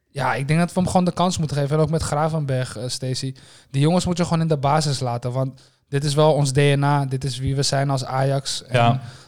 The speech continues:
Speaker 1: ehm, er zijn heel veel spelers verkocht. We moeten weer aan een nieuw team bouwen. En, ehm, ja, ik zal Suus gewoon laten spelen. En ja, dan maakt hij maar een foutje. Maar goed, het is ook een proces. En, eh, uiteindelijk, eh,
Speaker 2: Ja.
Speaker 1: zal hij er meer profijt van hebben als hij wel die topwedstrijden speelt,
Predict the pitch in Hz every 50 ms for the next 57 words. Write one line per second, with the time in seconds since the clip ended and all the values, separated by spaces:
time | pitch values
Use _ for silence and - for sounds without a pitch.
0 | _ _ - 120 120 120 123 123 123 123 123 123 127 127 131 131 139 127 - 151
1 | 143 143 143 139 135 147 135 - 143 143 139 143 - - 139 - - 156 151 135
2 | 143 143 147 147 139 143 135 143 143 139 139 139 139 143 147 147 151 147 - 156
3 | 151 151 147 139 135 139 135 139 147 160 170 _ _ _ _ _ _ _ _ _
4 | _ - 127 127 127 127 131 127 127 127 131 131 131 131 131 131 131 135 135 139
5 | 151 147 143 131 135 - - 165 151 - 175 170 160 - - 156 151 147 143 -
6 | 143 - - 147 147 151 151 147 135 131 143 147 147 147 143 139 143 139 147 151
7 | 151 - 165 151 147 143 143 135 - - 143 143 147 139 - 131 120 131 - _
8 | _ _ _ _ _ _ _ - 135 139 127 147 139 139 131 143 131 - 151 139
9 | 156 - - - 147 131 - - 143 139 - - - 120 123 127 131 131 131 131
10 | 131 131 131 - 135 135 131 135 135 139 139 139 131 - - 143 120 117 139 143
11 | 147 143 143 147 143 147 147 151 151 - 156 143 - 143 143 151 151 - 147 143
12 | 143 131 139 135 131 127 - 143 135 143 143 147 147 143 - - 143 139 139 135
13 | - - 139 135 139 - - - 135 139 139 131